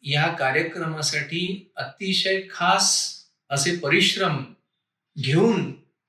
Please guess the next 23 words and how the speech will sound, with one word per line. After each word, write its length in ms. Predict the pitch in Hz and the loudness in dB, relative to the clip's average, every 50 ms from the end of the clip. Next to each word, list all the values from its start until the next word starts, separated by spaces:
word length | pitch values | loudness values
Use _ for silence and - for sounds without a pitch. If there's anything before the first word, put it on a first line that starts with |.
| _ _ _ _ _ | _ _ _ _ _
हा 200 | - 143 139 135 | 2 2 4 4
कार्यक्रम 540 | 147 139 147 156 160 180 175 175 180 185 190 - _ _ _ _ _ _ _ _ _ | 4 4 4 2 0 -2 -4 -4 -4 -4 -6 -10 _ _ _ _ _ _ _ _ _
आपल्यासाठी 720 | - 127 131 151 156 156 - 147 143 127 147 156 165 165 | -6 -4 -2 0 0 2 2 0 -2 -2 -2 -4 -6 -4
आयोजित 400 | - 131 131 135 131 135 147 147 - - | -4 -4 -4 -2 -2 -2 -4 -4 -6 -8
केलेला 240 | 131 127 127 123 123 | -8 -6 -2 0 2
आहे. 260 | 120 117 113 110 110 - _ _ _ _ _ _ _ - - - _ _ - | 2 2 0 -4 -10 -16 _ _ _ _ _ _ _ -20 -20 -20 _ _ 0
एरवी 220 | 139 135 151 170 | 2 4 6 6
आपल्याला 280 | 165 160 165 170 170 170 | 6 4 4 2 2 2
लोणावळ्याला 920 | 180 180 175 147 139 139 143 160 180 190 196 190 190 190 190 190 - - - - - | 2 0 0 -2 -2 0 2 4 4 4 4 4 4 2 2 0 -2 -6 -12 -14 -6
यावं 260 | 143 147 147 147 151 | -2 -2 0 0 0
लागलं 260 | 143 - - 139 143 135 | -2 -4 -4 -4 -4 -4
असतं, 320 | - - - 160 185 175 - - _ _ _ _ _ _ _ _ _ _ _ _ _ _ | -4 -4 -4 -6 -8 -10 -12 -16 _ _ _ _ _ _ _ _ _ _ _ _ _ _
पण 100 | 156 151 | 0 2
आता 400 | 143 139 - 165 170 175 185 185 - | 2 2 4 2 2 2 2 0 -2
हा 140 | - 165 156 | -4 -8 -4
कार्यक्रम 640 | 151 147 143 147 147 143 160 165 170 175 180 - | -2 0 0 0 0 -2 -4 -4 -4 -4 -6 -6
खुद्द 360 | - - 175 175 170 175 202 - - - - - _ _ _ _ _ _ _ _ _ - | -6 -4 -4 -4 -2 0 0 0 0 -2 -6 -12 _ _ _ _ _ _ _ _ _ -8
अकलूजमध्येच 1120 | - - - 226 220 247 233 196 190 175 156 143 160 170 - 185 - - - - - - _ _ _ _ | -8 -2 0 0 2 2 0 0 -2 -2 0 0 0 0 0 0 0 0 0 -2 -8 -14 _ _ _ _
होणार 220 | 139 139 143 147 | -4 0 0 2
आहे. 340 | 139 127 123 127 160 190 190 - - _ _ _ _ _ _ _ _ _ _ _ | 2 2 2 2 0 -2 -2 -4 -10 _ _ _ _ _ _ _ _ _ _ _
तेव्हा 440 | 143 143 147 160 175 190 196 208 208 - - - - _ _ _ _ _ _ _ _ 127 | 0 2 4 4 6 6 6 4 4 0 -4 -10 -16 _ _ _ _ _ _ _ _ 0
जास्तीत 500 | 123 143 143 - - - 240 226 180 170 | 2 4 4 4 2 2 2 0 0 2
जास्त 340 | 170 175 165 156 - - - | 2 2 4 2 0 -2 -4